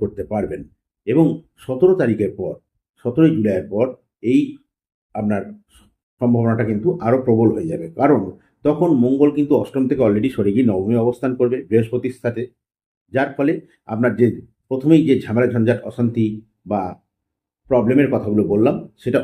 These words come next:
অনেকাংশেই মিনিমাইজ হয়ে যাবে। আবার যেহেতু লগ্ন, রাশি অধিপতি এবং কর্মপতি বুধ একাদশে বসে আছে, অর্থাৎ কর্মক্ষেত্রেও যদি কোনো জটিলতা সৃষ্টি হয়, সমস্যার সৃষ্টি হয়,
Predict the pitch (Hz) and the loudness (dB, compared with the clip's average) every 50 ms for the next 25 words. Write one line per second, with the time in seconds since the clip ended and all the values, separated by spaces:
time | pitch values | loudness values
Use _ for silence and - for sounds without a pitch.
0 | - 113 120 120 123 127 131 131 - 175 165 135 117 113 107 104 104 101 98 107 | 0 0 0 2 2 0 0 0 2 4 4 4 4 4 2 2 -2 -2 0 2
1 | 113 110 107 92 - - - - - _ _ _ _ _ _ _ _ _ _ - | 4 4 4 2 -2 -6 -8 -14 -14 _ _ _ _ _ _ _ _ _ _ -6
2 | 123 127 110 92 87 - - _ _ _ _ _ _ _ _ _ _ - 110 143 | -2 -2 -2 -4 -4 -10 -14 _ _ _ _ _ _ _ _ _ _ -4 0 4
3 | 170 185 185 185 180 165 165 165 165 165 - - _ _ _ _ _ _ _ _ | 6 6 6 6 4 2 4 4 2 0 -4 -10 _ _ _ _ _ _ _ _
4 | _ _ - 101 113 127 131 131 139 147 143 120 - - - 90 113 117 117 - | _ _ -6 -2 0 0 2 4 2 2 2 0 -4 -12 -8 -4 -4 -4 -2 2
5 | 156 147 147 151 147 143 147 147 147 147 151 147 - - 123 131 131 123 123 110 | 4 4 4 4 2 2 0 0 0 0 -2 0 0 0 0 0 2 2 2 2
6 | 113 131 131 127 135 131 131 135 127 - - 123 143 143 - - - - - 110 | 2 2 2 2 0 0 0 0 0 2 2 4 4 4 2 0 -12 -8 -6 -4
7 | 110 117 110 113 117 131 120 113 123 - 156 139 139 - - 143 - - 110 - | -2 0 -2 0 0 0 0 0 0 2 2 0 0 0 -6 -6 -6 -6 -10 -10
8 | 123 117 - 117 117 120 127 147 - - 165 165 180 180 175 165 165 - 131 117 | -10 -8 -4 -2 0 2 2 0 0 -2 -6 -2 0 0 0 0 0 0 2 2
9 | 110 95 107 87 85 104 101 98 107 101 - 117 117 - - 131 135 135 139 - | 2 2 0 -2 0 -2 -2 -2 -4 -8 -8 -12 -12 -12 -10 -6 -6 -6 -6 -8
10 | _ _ _ _ _ _ - 131 143 139 - 160 160 160 - 120 - - 135 131 | _ _ _ _ _ _ -10 -8 -8 -4 -4 -4 -4 -4 -8 -10 -4 -2 -2 -2